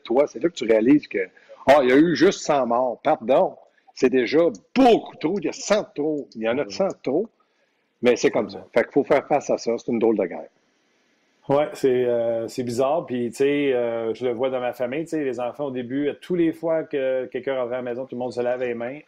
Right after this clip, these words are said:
Speaker 2: <clears throat> Là, j'ai recommencé à répéter parce qu'on, on a pris pour acquis, là, on est
Speaker 1: Ah ouais.
Speaker 2: sortis, puis là, on, c'est fini.
Speaker 1: Ouais.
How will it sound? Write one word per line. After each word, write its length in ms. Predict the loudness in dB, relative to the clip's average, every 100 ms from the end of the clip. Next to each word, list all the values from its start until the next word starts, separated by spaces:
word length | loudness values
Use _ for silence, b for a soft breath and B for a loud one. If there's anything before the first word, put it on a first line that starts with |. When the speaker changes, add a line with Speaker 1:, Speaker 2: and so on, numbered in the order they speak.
| _
Speaker 2:
<clears throat> 460 | -4 -4 -4 -6 -4
Là, 180 | -4 -4
j'ai 120 | -6
recommencé 480 | -8 -6 -6 -4 -2
à 40 |
répéter 460 | -2 -2 -2 -2 -4
parce 220 | -4 -4
qu'on, 720 | -4 -4 -2 -4 -4 -8 -10 -10
on 200 | -8 -6
a 80 | -6
pris 120 | -8 -2
pour 120 | 0
acquis, 220 | 0 0
là, 100 | -2
on 60 | -2
est 60 | 4
Speaker 1:
Ah 160 | 6
ouais. 80 | 4
Speaker 2:
sortis, 340 | 0 0 0 -2
puis 80 | -2
là, 120 | -4
on, 60 | -6 _ -12
c'est 120 | -8 -6
fini. 300 | -4 -6 0
Speaker 1:
Ouais. 280 | 4 4